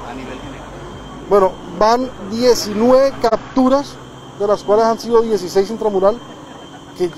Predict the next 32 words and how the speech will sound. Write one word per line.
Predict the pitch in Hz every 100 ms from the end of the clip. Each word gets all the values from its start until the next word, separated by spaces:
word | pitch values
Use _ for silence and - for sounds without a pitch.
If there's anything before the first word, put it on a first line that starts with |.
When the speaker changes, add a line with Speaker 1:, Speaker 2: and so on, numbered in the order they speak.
| - 156
Speaker 2:
ah, | 175 - 180 -
afortunadamente | 160 185 170 190 208 233
la | 208
Fiscalía | 185 180 180
nos | 208
está | 190
ayudando | 180 202 208 196
con | 190
esto. | 190 - 240 - - - _ - -
Y | 190
en | 196
el | 196
tema | - 220 240
de | 247
aprehensiones, | 220 185 233 247 202
van | 208 202
seis | 233 220
aprehensiones, | 220 190 170 196 214 - - - - - - - - - -
con | 190
las | 190 180
dos | 196 196
aprehensiones, | 220 202 165 202 202
en | 190
Yopal | 196 226 247
van | 233
cuatro | 214 233 233
aprehensiones. | 220 160 156 120 -
Speaker 1:
¿Cuántas | 170 156 156 160
de | 151 131
esas | 143 143
ollas | 147 143 151 143
cerca | - 156 131 -